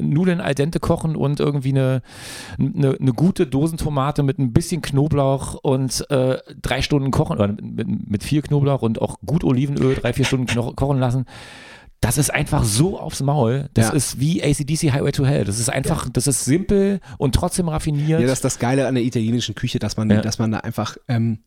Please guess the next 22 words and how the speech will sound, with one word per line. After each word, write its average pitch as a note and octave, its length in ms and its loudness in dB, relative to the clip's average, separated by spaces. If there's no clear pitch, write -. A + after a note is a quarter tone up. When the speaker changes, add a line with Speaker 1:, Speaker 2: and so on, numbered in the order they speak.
Speaker 2:
man, A2 340 0
man A2 220 -2
fängt C3 260 -2
dann A#2 100 0
ja G#2+ 120 -4
an B2 100 -2
rumzuprobieren A2 760 -2
und G#2+ 120 -4
total A2 320 -4
aufwendig A2 580 -2
und D3+ 140 -4
hier G#2 140 4
Speaker 1:
Ja, - 60 4
ja. - 80 4
Speaker 2:
und - 100 -4
da G#2 220 -2
und, A#2+ 260 -4
äh, A#2+ 120 -4
und, A#2+ 320 -4
äh, B2 220 -4
aber, A#2 400 -2
äh, G3+ 100 -6